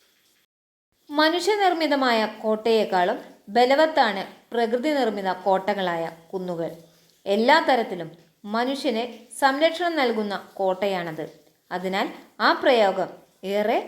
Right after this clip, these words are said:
ഔചിത്യപൂർണമാണ്. അടുത്തത് വിശകലനം ചെയ്യാം എന്ന പ്രവർത്തനമാണ്. ഈ പോക്കുവെയിൽ ഏൽക്കുകയാൽ വിചിത്ര വർണ്ണം വഹിക്കുന്നിതു കുന്നിതേറ്റം. സൂര്യപ്രകാശം കുന്നിൽ ഏൽക്കുമ്പോഴുള്ള മാറ്റം എങ്ങനെയാണ്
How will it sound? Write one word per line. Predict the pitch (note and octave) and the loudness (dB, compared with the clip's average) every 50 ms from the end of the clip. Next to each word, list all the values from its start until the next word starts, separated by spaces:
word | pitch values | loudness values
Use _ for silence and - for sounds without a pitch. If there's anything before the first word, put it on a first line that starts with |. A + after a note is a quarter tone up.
| - - - _ _ - E3+ F#3 G3+ | -8 -20 -20 _ _ -6 -4 -2 -2
ഔചിത്യപൂർണമാണ്. | G3+ G3 G3+ A#3 A#3+ A#3+ C4 B3+ A3+ - F#3 F3 E3+ E3+ F3 E3+ E3 D#3+ D#3 D#3 D#3+ D#3+ - - _ _ _ _ _ _ _ - - | -2 -2 -2 -4 -4 0 0 0 0 0 -2 -6 -6 -6 -6 -6 -6 -6 -6 -6 -8 -10 -12 -18 _ _ _ _ _ _ _ -6 0
അടുത്തത് | A3 A#3 A3+ A#3 A#3 A#3 G#3+ A#3 E4 - - - - - _ - - | 2 2 2 2 0 2 2 2 0 0 -2 -12 -16 -20 _ -12 -6
വിശകലനം | C4 C#4 C#4+ E4+ E4 E4 E4 D#4+ E4 E4 D#4+ D#4+ D#4 D4+ | -6 -4 0 2 4 4 4 4 2 0 0 0 -4 -4
ചെയ്യാം | B3+ A3+ A3+ A3 A3+ A3+ A3 A3 A3 - | -2 0 2 0 0 0 -6 -12 -14 -12
എന്ന | G#3 G#3 G3 F#3+ G3 | -10 -8 -8 -6 -6
പ്രവർത്തനമാണ്. | F#3+ F#3 F3 E3+ - F3+ F3 E3 E3 D#3+ D3+ D3+ D3+ - - _ - _ _ _ _ _ _ _ _ - | -4 -4 -4 -4 -6 -8 -8 -6 -8 -10 -12 -12 -14 -18 -20 _ -20 _ _ _ _ _ _ _ _ -4
ഈ | D4 E4+ F#4+ G4+ F#4+ | 0 2 2 2 4
പോക്കുവെയിൽ | F#4 F4 D#4 D4+ D4+ D4+ E4 D#4+ D#4 D#4 D4+ D4 C#4 C#4 | 6 6 6 6 6 2 0 0 2 2 2 2 4 4
ഏൽക്കുകയാൽ | B3 A#3 A#3 A#3 - C4 A#3+ A#3 A#3 G#3+ G#3 G#3 G#3+ C4+ - - - - G#3 A#3 | 4 4 4 0 -2 -4 0 0 0 0 0 0 -2 -4 -6 -10 -16 -10 -8 -8
വിചിത്ര | A#3+ G#3+ A#3 C#4 C#4+ - E4+ E4+ E4 D4 | -6 -6 -6 -8 -4 2 2 4 4 6
വർണ്ണം | A#3 A3 A3 A3+ A#3+ C4 C#4 C#4 | 4 2 2 0 0 -2 0 0
വഹിക്കുന്നിതു | C4 A#3 A3 - A#3+ A3 - - B3 A3+ G#3+ G#3 G3+ G3 B3 - - - - A#3+ | 0 -2 -2 -2 -8 -12 -10 -8 -6 -6 -4 -4 -4 -4 -4 -4 -4 -10 -8 -6
കുന്നിതേറ്റം. | G#3+ G3 G3 G3 G3 F3+ F3+ E3+ E3 E3 C3 F#2+ - _ _ _ _ _ _ _ _ _ _ - - | -6 -6 -4 -6 -4 -2 -2 -2 -2 -4 -10 -14 -14 _ _ _ _ _ _ _ _ _ _ -8 -4
സൂര്യപ്രകാശം | E4 E4 F4+ G4+ G#4+ G#4+ G#4+ G#4 E4+ D4+ D4 C#4+ C#4 C4+ D4 C#4+ C#4 - - - - - | 0 2 4 4 4 2 4 4 4 4 4 2 2 2 -2 -6 -8 -8 -16 -18 -10 -8
കുന്നിൽ | B3 A#3 A#3 A#3+ B3+ C4 C4 C4 B3+ | -6 -6 -4 -4 -4 -2 -2 -2 0
ഏൽക്കുമ്പോഴുള്ള | A3+ G#3+ G#3+ G#3 - - A3 A3 A3 G#3+ A3 A3 G#3 F#3+ F3+ E3+ E3+ - - - _ _ - | 0 0 -2 -2 -2 -2 -2 0 2 2 2 2 2 0 -2 -2 -4 -6 -8 -14 _ _ -10
മാറ്റം | G#3+ G#3+ A3+ A3+ A3+ A3 A3+ A#3+ B3 - - - - _ _ - | -6 -4 -2 -2 -2 -2 -4 -6 -6 -6 -8 -14 -20 _ _ -8
എങ്ങനെയാണ് | C#4+ D#4 E4+ G4 G#4 G4+ D#4+ C4 A#3 A3+ A3+ | -6 -4 -2 0 0 2 2 2 2 0 0